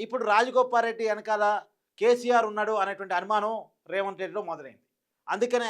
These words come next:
అక్కడ తన టీంని ఇప్పటికే మునుగోడులో దించారు. చలమల కృష్ణారెడ్డి ప్రజల్లోకి విరివిగా వెళ్తా ఉన్నాడు. Already కోమటిరెడ్డి రాజగోపాల్ రెడ్డి అక్కడ ఎమ్మెల్యేగా ఉండగా ఇంకొక కాంగ్రెస్ నాయకుడు జనాల్లోకి ఎందుకు వెళ్తున్నాడు? ఇంటింటికి ఎందుకు వెళ్ళి ప్రచారం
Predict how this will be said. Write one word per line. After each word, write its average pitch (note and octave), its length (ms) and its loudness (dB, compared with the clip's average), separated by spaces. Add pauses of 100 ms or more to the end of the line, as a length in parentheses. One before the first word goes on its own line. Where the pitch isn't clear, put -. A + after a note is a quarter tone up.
(140)
అక్కడ A#3 280 -2
తన G3+ 220 0
టీంని G3+ 240 -4
ఇప్పటికే G3 260 -8 (100)
మునుగోడులో F3 400 -6
దించారు. D3+ 340 -16 (480)
చలమల A3 360 2
కృష్ణారెడ్డి G#3 520 -2 (440)
ప్రజల్లోకి A3 640 0 (320)
విరివిగా A#3 380 2
వెళ్తా E3 280 -6
ఉన్నాడు. G#2+ 200 -20 (800)
Already B3+ 340 4 (720)
కోమటిరెడ్డి A#3+ 380 0
రాజగోపాల్ A3 420 0
రెడ్డి G#3+ 160 0
అక్కడ F#3+ 120 -6 (140)
ఎమ్మెల్యేగా F#3 480 -2
ఉండగా D3 300 -10 (440)
ఇంకొక B3+ 440 -2
కాంగ్రెస్ A#3 440 0
నాయకుడు A3 320 -6
జనాల్లోకి G3+ 420 -4
ఎందుకు F#3 160 -12
వెళ్తున్నాడు? F3+ 420 -10 (800)
ఇంటింటికి G#3+ 480 -8
ఎందుకు A3 180 -10
వెళ్ళి G3 180 -6
ప్రచారం G3 280 -4